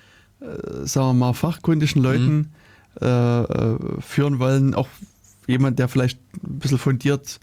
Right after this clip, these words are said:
Speaker 2: Ja, genau,
Speaker 1: sagen
Speaker 2: der
Speaker 1: kann, das, das passt nie, also das, das gefällt mir nie und das, das, oder? Ich meine, mal gucken, was da passiert. Also da,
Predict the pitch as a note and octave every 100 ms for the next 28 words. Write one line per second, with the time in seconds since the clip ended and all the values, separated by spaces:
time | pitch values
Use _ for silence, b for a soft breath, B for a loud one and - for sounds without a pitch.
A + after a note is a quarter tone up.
0 | - G#2+ A2 G#2 - G#2+ G#2+ A2 A2 C3
1 | B2+ - D3 - - C3+ - B2+ A#2 A2+
2 | B2+ - B2+ - B2 C3+ C3+ B2+ B2 C#3
3 | C#3+ G#2+ A#2 A#2+ - - A#2 - - B2+
4 | D#3 D3+ B B B B B _ - -
5 | D3 D3 C3+ C3 C#3+ D#3+ D#3 B2+ B2 A#2+
6 | B2 A2+ B2 C3 B2+ B2+ B2 A#2+